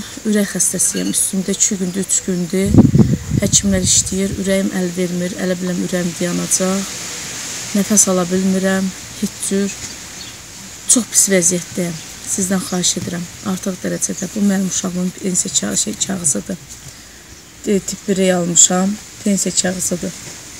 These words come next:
Sizdən xahiş edirəm. Artıq dərəcədə. Mən aparmışam ki, uşağıma pensiya alım.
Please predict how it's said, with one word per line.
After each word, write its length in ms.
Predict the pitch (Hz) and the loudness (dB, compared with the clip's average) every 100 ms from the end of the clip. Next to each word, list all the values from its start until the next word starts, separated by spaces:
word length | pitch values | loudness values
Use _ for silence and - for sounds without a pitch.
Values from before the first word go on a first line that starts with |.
| - - - | -16 -16 -4
Sizdən 440 | - 202 185 202 - | 0 0 4 2 2
xahiş 300 | 202 190 - | 2 4 2
edirəm. 260 | 185 185 185 - - 202 | 0 -2 -4 -6 -4 0
Artıq 320 | 185 - 185 | 0 0 2
dərəcədə. 480 | 190 175 - 180 190 185 - - - - - - - | 4 4 4 2 0 -4 -8 -12 -12 -12 -12 -12 4
Mən 160 | 214 214 | 6 6
aparmışam 540 | 208 - 202 214 214 196 | 4 4 6 6 4 4
ki, 80 | 208 | 4
uşağıma 320 | - 190 190 | 6 6 4
pensiya 400 | - 190 - 190 | 4 4 6 4
alım. 220 | 180 208 | 4 4